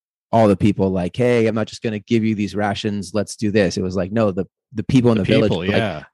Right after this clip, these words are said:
Speaker 1: they were the ones saying, "We need
Speaker 2: Yeah.
Speaker 1: to build our gardens." And that's the,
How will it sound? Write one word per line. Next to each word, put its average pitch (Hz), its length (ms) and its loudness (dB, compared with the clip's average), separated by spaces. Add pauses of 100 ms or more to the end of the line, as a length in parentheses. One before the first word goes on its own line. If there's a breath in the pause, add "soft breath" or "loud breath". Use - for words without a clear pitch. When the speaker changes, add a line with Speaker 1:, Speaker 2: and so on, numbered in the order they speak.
Speaker 1:
they 135 120 4
were 143 120 4
the 123 100 2
ones 107 220 0
saying, 101 400 -4
"We 120 120 0
need 127 100 0
Speaker 2:
Yeah. - 40 -6
Speaker 1:
to 117 80 -2
build 107 240 -2
our 95 100 -4
gardens." 90 560 -6 (380)
And 101 160 0
that's 123 240 0
the, 98 340 -4